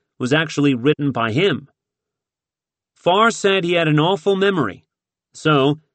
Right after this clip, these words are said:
as much as he would love to help, he just couldn't be sure about what he'd written. Trying to resolve this uncertainty,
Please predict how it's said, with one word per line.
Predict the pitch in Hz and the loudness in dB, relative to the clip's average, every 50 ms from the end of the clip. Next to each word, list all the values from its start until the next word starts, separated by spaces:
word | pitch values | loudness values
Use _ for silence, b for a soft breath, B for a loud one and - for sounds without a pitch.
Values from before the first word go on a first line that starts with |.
| _ _ _ | _ _ _
as | 101 101 92 | -10 -8 -6
much | 101 117 127 131 147 | -4 -4 -4 -2 -2
as | 147 131 | -2 0
he | 156 | 2
would | 151 143 135 | 0 0 0
love | 123 139 156 175 156 | 0 0 -2 -2 -2
to | 160 190 175 | -2 -2 -2
help, | 180 175 143 151 156 - _ _ _ _ _ _ _ _ _ _ _ - | 0 0 0 -2 -4 -8 _ _ _ _ _ _ _ _ _ _ _ -6
he | 156 | -4
just | 147 165 190 185 156 - | 0 2 0 0 0 -2
couldn't | - 220 233 226 202 | -2 -2 -2 -2 -2
be | 180 208 196 | -4 -4 -6
sure | 156 - - - 226 226 208 175 | -6 -8 -6 -4 0 0 2 2
about | 147 120 143 147 151 - - | 2 2 2 0 0 -2 -2
what | 131 151 143 | -4 -4 -2
he'd | 131 156 160 147 139 | -2 -4 -4 -2 0
written. | 165 196 - - - - _ _ _ _ _ _ _ _ _ _ _ _ _ _ _ _ _ _ _ _ _ _ _ _ _ _ | -2 -2 -2 -4 -14 -16 _ _ _ _ _ _ _ _ _ _ _ _ _ _ _ _ _ _ _ _ _ _ _ _ _ _
Trying | - - 196 220 240 262 247 240 | -2 0 2 2 4 2 0 -2
to | - 196 | -2 -2
resolve | 180 156 - 165 170 175 175 170 156 127 | -2 -2 0 0 0 0 0 -2 0 0
this | 143 143 - | -2 0 0
uncertainty, | 147 139 135 120 - - 160 156 156 120 107 - 98 85 78 _ | 0 -2 -2 -4 -4 -4 -4 -4 -4 -6 -10 -8 -10 -12 -12 _